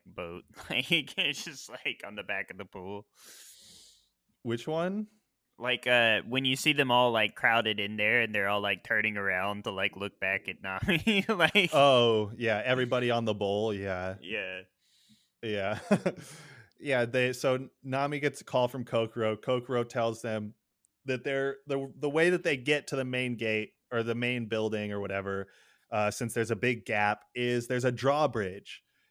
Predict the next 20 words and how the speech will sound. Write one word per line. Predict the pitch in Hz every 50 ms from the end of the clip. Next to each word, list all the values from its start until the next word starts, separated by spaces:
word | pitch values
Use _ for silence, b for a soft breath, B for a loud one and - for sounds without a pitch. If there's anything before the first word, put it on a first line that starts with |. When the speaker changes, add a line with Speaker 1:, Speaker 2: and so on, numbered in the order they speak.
| _ _ _ -
Speaker 2:
And | 110 113 113 110 113 110 110 110 107 107 104 110 113 -
at | 113 110 -
the | - -
courthouse, | - - 160 151 151 - 127 139 139 139 139 139 139 131 - - - -
there's | 120 113 117
a | 107
tower | - - 131 127 127 127 127
on | 123 123 120
either | 117 117 117 117 117 113
side. | - - 120 107 107 104 104 104 98
There's | 107 104 101
a | 104
lever | 98 110 117 117 117 117 110
on | 107 110
the | 110
top | - - 120 110 110 - _
floor | 117 113 107 104
of | 101 -
each | - 180 185 180 - -
tower. | - 139 127 123 123 123 120 120